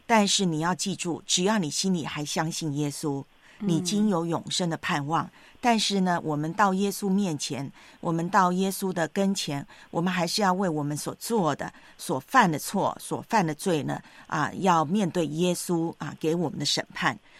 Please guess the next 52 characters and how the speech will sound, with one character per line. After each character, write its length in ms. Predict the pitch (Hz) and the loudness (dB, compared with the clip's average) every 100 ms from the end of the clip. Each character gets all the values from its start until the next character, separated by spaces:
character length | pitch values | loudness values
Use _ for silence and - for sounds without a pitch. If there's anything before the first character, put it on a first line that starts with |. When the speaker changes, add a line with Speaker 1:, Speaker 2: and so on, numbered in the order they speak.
| - | -4
Speaker 1:
所 140 | - | 2
以 40 | 208 | 4
基 180 | - 262 | 4 2
督 120 | 302 | 0
徒 400 | - 165 160 190 - - | -2 -2 0 -2 -6 -8
不 120 | - | -2
是 180 | 214 247 | 0 2
我 140 | 190 147 | 2 0
们 100 | 160 | 0
信 240 | - 202 | 2 2
主 160 | - - | 0 -4
就 140 | 175 | -4
一 160 | - 180 | 0 0
了 180 | 151 - | 0 -2
百 200 | 139 147 | -4 -2
了， 240 | 160 - | 0 0
啊， 320 | - 208 190 | 0 0 0
Speaker 2:
嗯。 40 | 170 | 0
Speaker 1:
就 200 | 196 175 | 0 -2
拿 220 | 156 143 | -2 -4
了 140 | 185 180 | -2 -2
那 160 | 185 | -2
个 180 | 190 165 - - - | -2 -4 -4 -14 -6
永 260 | 185 165 147 | 0 0 2
生 180 | - | 2
的 140 | 202 185 | 2 2
那 60 | |
个 120 | 185 233 | 4 2
Speaker 2:
入 20 | |
场 260 | - - | 0 -2
券。 280 | - 277 214 - | -4 -4 -4 -2
Speaker 1:
对， 320 | - 226 180 156 | 4 6 8 6
然 120 | 160 | 4
后 160 | 202 | 4
呢， 100 | 196 | 4
Speaker 2:
嗯。 40 | 180 | 2
Speaker 1:
就 100 | 214 | 0
可 240 | 143 165 | -2 0
以 120 | 190 185 | 0 2
呢， 140 | 160 | 0
胡 240 | - 156 | -2 -6
作 180 | 160 202 | 0 2
非 240 | 165 202 190 | 2 2 2
为， 160 | 165 | 2
过 260 | 156 208 170 | 0 0 0
自 160 | - | -2
己 160 | 160 151 | -8 -6
想 220 | 147 139 | -2 -2
过 180 | - 190 | 0 0
的 80 | 160 | 0
日 160 | 151 | -2
子。 280 | 156 - 143 | -4 -4 -8